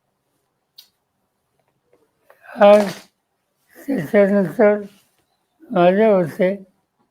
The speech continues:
एक दुसरा निर्णय असता, आंतरराष्ट्रीय फास-, पातळीवर घेतलेला दिसतोय. आणि तो म्हणजे अमेरिकेनं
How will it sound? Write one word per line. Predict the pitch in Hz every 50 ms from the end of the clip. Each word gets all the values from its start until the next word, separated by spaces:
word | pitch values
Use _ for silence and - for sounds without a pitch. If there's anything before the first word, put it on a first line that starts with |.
| _ _ _ -
एक | - 214 208 185
दुसरा | 165 156 196 190 147 - - 233 220 214 214 214 214 208 _ _ _ _ _ _ _ _ _ _ _ _ _ _ _ _ _ _ -
निर्णय | 196 180 175 180 180 180 180 180 190 196 190 160 139 127 123 - _ _ _ _ _ _ _ _ _ _ _ _ _ _ _ _ _ _ _ - -
असता, | 254 262 - - - - - 226 185 156 123 113 - - _ _ _ _ _ _ _ _ _ _ _ _ _ _ _ _
आंतरराष्ट्रीय | - - 175 180 156 - - 226 220 220 208 202 196 180 - - - 208 196
फास-, | 190 170 151 147 170 185 208 208 196 196 190 190 - - 1017 988 - _ - - - - - _ _ _ _ _ _ _ - -
पातळीवर | - 185 180 175 180 - 233 208 208 202 202 202
घेतलेला | 196 170 165 165 156 - - 196 180 180 180 156
दिसतोय. | 151 165 139 120 - - 190 156 131 113 - - _ _ _ _ _ _ _ _ _ _ _ _ _ _ _
आणि | - 196 180 139
तो | - - 202 202 214
म्हणजे | 202 190 175 156 160 156 147 147 143 - _ _ _ _ _ _ _ _ _ _ _ _ -
अमेरिकेनं | 190 180 180 202 220 233 226 214 180 - - 185 165 156 147 135 135 147